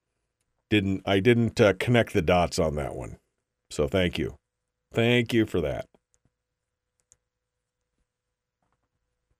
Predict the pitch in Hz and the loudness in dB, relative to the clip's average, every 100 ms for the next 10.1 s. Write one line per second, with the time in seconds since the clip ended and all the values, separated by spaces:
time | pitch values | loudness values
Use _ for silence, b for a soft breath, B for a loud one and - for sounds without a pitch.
0 | _ _ 143 160 147 127 - - - _ | _ _ -4 0 0 -2 -6 -12 -20 _
1 | _ _ B B B B B B B B | _ _ B B B B B B B B
2 | B - 117 120 87 - 139 101 82 - | B -4 -2 0 -2 -2 -2 -2 -4 -6
3 | - - - - 175 104 90 117 160 143 | -8 -10 -6 -2 -2 -2 -2 0 2 2
4 | 95 - 120 147 143 92 - B B B | 2 2 4 6 6 4 -8 B B B
5 | B B B B B B 117 120 127 131 | B B B B B B -2 0 2 2
6 | 131 B B B B B B B B B | 0 B B B B B B B B B
7 | _ _ _ - - - 127 - - 139 | _ _ _ -12 -8 -4 -4 -2 0 2
8 | 160 127 - 95 95 92 101 110 131 B | 2 0 -2 -4 -4 -2 -2 -2 -4 B
9 | B B B B B _ _ 127 151 175 | B B B B B _ _ 2 4 4